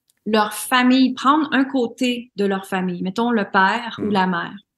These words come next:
Speaker 1: un côté seulement, et de regarder quel comportement,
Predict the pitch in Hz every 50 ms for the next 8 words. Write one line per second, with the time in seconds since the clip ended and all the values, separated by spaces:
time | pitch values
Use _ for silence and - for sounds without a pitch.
0 | _ - 208 220 - - 214 214 - 220 220 220 - 196 185 180 175 175 - _
1 | _ _ _ _ _ _ - - 220 196 220 220 220 214 233 226 220 226 220 233
2 | 277 277 - - 440 427 403 440 - 269 240 233 226 - 262 254 254 - - 220
3 | 190 185 180 180 196 269